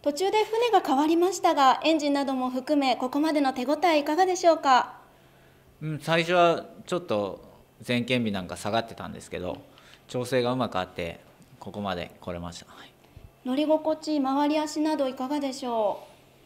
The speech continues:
Speaker 1: う？
Speaker 2: 乗り心地はもう、あの、安定板ついた日が一番良かったんですけど、まあ、許容範囲だとは思ってます。はい。
Speaker 1: はい。わかりました。約三年ぶりの津の水面ですが、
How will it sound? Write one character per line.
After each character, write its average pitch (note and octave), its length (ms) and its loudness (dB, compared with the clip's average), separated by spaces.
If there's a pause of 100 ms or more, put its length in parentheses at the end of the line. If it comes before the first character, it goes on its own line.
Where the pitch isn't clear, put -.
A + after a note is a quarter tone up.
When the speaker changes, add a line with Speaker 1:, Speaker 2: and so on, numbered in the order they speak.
(340)
Speaker 1:
う？ C3+ 60 -8
Speaker 2:
乗 F3 160 0
り A3+ 60 2
心 A3+ 260 0
地 A3+ 80 0
は G#3+ 60 2
も F#3+ 400 -4
う、 - 0 -
あ C#3+ 80 0
の、 C3 240 -2
安 D#3+ 80 -4
定 G3+ 100 2
板 G3+ 180 4
つ A3+ 120 -4
い G#3 40 -4
た D3 120 2
日 A#2 80 -2
が G2+ 80 0
一 F#2+ 160 -6
番 G#2 240 -2
良 A2 100 -2
か A2 120 0
っ - 60 -8
た E2 120 -12
ん - 80 -14
で E2+ 80 -16
す - 80 -20
け C#2 100 -10
ど、 E2+ 240 -8 (480)
ま E3+ 400 -2
あ、 - 40 -20 (440)
許 C3+ 140 -2
容 B2+ 120 0
範 A#2 220 2
囲 G2 60 -2
だ F#2 100 -2
と F#2 140 -8
は F2+ 60 -4
思 F2+ 140 -8
っ E2+ 60 -10
て - 140 -14
ま - 100 -16
す。 - 140 -14
は - 240 -10
い。 E2+ 60 -12 (480)
Speaker 1:
は A3 100 -16
い。 - 20 -14
わ - 60 -18 (640)
か G#3+ 80 -8
り G#3+ 100 -4
ま A3+ 160 -4
し B3 60 -12
た。 - 240 -4 (340)
約 E4+ 400 -2
三 D#4+ 320 -2
年 G4 220 0
ぶ G4 100 0
り G4 140 2
の E4 200 0
津 E4 120 -6
の D4+ 160 2
水 C4+ 300 -4
面 C4 180 -2
で C4 140 -2
す C4 100 -8
が、 A3 300 -6